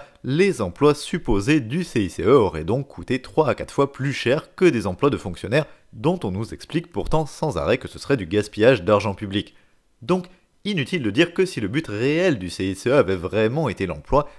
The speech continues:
cet argent aurait été bien mieux utilisé, au hasard, à embaucher directement des fonctionnaires,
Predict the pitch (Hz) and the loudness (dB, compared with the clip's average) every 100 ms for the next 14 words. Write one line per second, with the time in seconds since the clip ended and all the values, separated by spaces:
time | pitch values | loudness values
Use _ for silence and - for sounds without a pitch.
0 | - - - 175 78 - 131 85 98 98 | -20 -6 -2 0 -2 -2 -2 0 0 2
1 | 135 113 92 98 131 107 131 104 95 98 | 0 0 -2 0 0 2 0 0 -4 2
2 | 131 - - - _ 175 139 82 85 127 | 2 2 -6 -20 _ 6 6 6 6 6
3 | 123 - _ _ 175 151 92 90 - 147 | 4 -2 _ _ 0 2 0 -2 0 -2
4 | 101 143 127 - 85 123 92 82 76 87 | 0 0 0 -2 -4 -4 -4 -8 -8 0
5 | 127 | 0